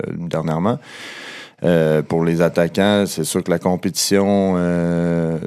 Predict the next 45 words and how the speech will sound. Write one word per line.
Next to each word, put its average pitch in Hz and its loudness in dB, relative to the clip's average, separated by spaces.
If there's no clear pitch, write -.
ben, 80 0
est 78 -4
très 85 -2
présente. 101 0
Euh, 82 -2
de, 80 -2
s'agit - -4
de 80 -6
savoir 85 0
c'est 87 -4
qui, 90 -4
qui, 85 -2
qui 90 -6
produit 85 -4
le 82 -6
plus. 113 0
Je 92 -2
regarde, 82 2
euh, 85 2
Guillaume 87 0
Asselin, 92 0
il 85 -2
l'a 82 -2
pas 85 -2
eu, 90 2
euh, 85 -2
nécessairement 87 -2
plus 90 -4
facile 90 0
que 90 -2
Phil, 95 2
euh, 85 -2
cette 85 -4
saison. 90 2
Je 78 -6
regarde 82 2
les 87 2
tot-, 85 0
les 87 2
totals 90 0
de, 82 2
des, 80 -2
des 80 0
matchs 90 -2
joués, 90 0